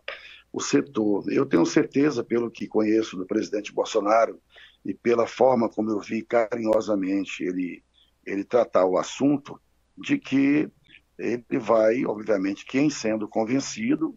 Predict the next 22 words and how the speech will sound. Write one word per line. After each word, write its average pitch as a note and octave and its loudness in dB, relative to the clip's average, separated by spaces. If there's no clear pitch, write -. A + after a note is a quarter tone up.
juntamente G2 -6
com G2+ -6
a G2+ 0
equipe - -6
técnica - 0
do D#2+ -14
governo F2+ -8
federal, A2 4
não D#3 2
dá A2+ 2
pra - 0
dizer A#2+ -4
que C#3 -4
ele A#2 0
fará B2 4
de A2+ -4
qualquer D3+ 0
forma, G2+ 0
na G2 -12
minha A2+ -8
visão. G#2 -8
Mas A2+ -2